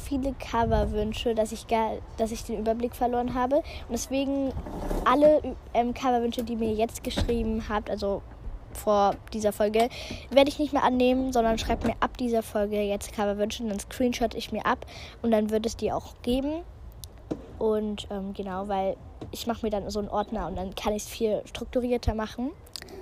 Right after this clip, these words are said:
Das ist halt viel praktischer, so, ja. Und, ja, was wollte ich jetzt noch sagen? Ich hab's vergessen. Mist. Ähm, ja.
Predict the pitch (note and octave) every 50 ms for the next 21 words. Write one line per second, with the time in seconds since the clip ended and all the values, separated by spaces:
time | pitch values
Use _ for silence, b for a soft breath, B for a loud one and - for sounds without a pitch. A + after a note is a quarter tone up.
0 | B B B A3 - - A3+ G#3+ G3+ - - - - - - - - - - -
1 | - F3 - F#3+ - - A#3+ - - C4 C4 C#4 D#4 D#4+ - - C#4+ D#4 E4 F4
2 | F#4 F4 E4+ D4+ - A#3 G3+ G3 A#3 A3+ - B B B B B B B B B
3 | B B B B B B B - - - - C4+ C4 C4+ C4+ C4+ C4+ C4 C4+ C#4
4 | - B B B B B B B B B B A#3+ A3+ G#3+ A3 G#3+ G3+ F#3 F3 F#3
5 | F#3+ - A3+ G#3+ - - A3+ - - G#3+ G3 - - - G3 G3 G3+ G#3 G#3+ A3+
6 | B3+ C4+ C#4 - - - - - - - - - - - - - - - - -
7 | - - - - - - A3+ - B3+ B3+ - - - G3 F#3+ - - - - -
8 | - - - - - - - - - - - - - D#4+ F#4 G#4+ F#4 D4+ C4 A#3+
9 | - - - - - - B B B B B B B B B B B - A#3 G#3+
10 | G#3+ G#3 G3+ G3+ - - - - F#3+ F3+ C3 -